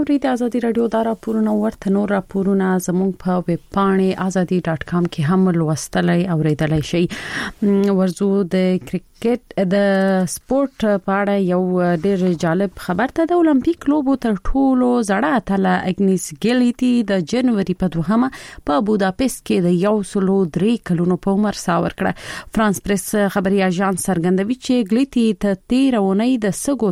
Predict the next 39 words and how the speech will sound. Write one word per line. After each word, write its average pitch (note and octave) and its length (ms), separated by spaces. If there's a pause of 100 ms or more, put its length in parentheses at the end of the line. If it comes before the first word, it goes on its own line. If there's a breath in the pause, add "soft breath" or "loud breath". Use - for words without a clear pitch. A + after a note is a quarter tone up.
(100)
تکلیف G#3+ 360
پیدا D4 280
شو E4 120 (380 loud breath)
او A3+ 140
روغتون C4 400
ته G3+ 160
انتقال F3+ 480
شوه. F3+ 180
دا F3 160
د E3 220
جنوري F#3 500
په F3 380
لسمه A#3 440
یو G3+ 220
سلو E3+ 260
څلوي، F3 460
اه، F#3+ 180 (120)
یو A3+ 100
سلو F3+ 220 (100)
څلور E3+ 200
ک-، - 220
اه، F3+ 380 (480 loud breath)
یو C#4 120
سلو A3+ 300
څلور C4 340
دېرش F3+ 240
کلنه G3 280
کې F3 220
ده. F#3 60 (420 loud breath)
د - 20 (160)
هنګري C4 360 (120)
صدراعظم A#3 580
ویکتور B3 460
اوربان G3 600
په G3 180
فیسبوک F#3 380 (100)
کې G#3+ 120 (160)
د E3+ 140
ګلیتي G#3 360